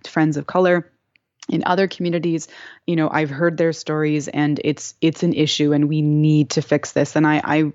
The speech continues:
I see that we're starting to wake up to it a little bit, but there's still a lot of resistance in a lot of places. Um, but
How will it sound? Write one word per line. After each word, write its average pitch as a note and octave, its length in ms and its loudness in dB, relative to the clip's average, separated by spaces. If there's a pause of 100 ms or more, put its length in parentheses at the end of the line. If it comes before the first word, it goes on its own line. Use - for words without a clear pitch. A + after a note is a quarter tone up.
I D#3 140 -2
see F#3+ 400 -2
that F3 220 2
we're E3 120 -4
starting D3+ 440 -4
to E3+ 100 -10
wake D3+ 240 -4
up D3+ 160 -2
to G#3 180 -6
it G3 120 -2
a F3 40 0
little D#3+ 280 -2
bit, B3+ 240 2
but F3 160 -2
there's D#3+ 160 -2
still D#3+ 280 0
a D#3 60 0
lot C#3+ 240 2
of C#3 140 -6
resistance C#3 580 -6
in A2+ 80 -4
a A#2+ 60 -4
lot A#2+ 200 -4
of - 120 -6
places. - 640 -8 (720)
Um, D#3 600 4 (580)
but E3+ 560 2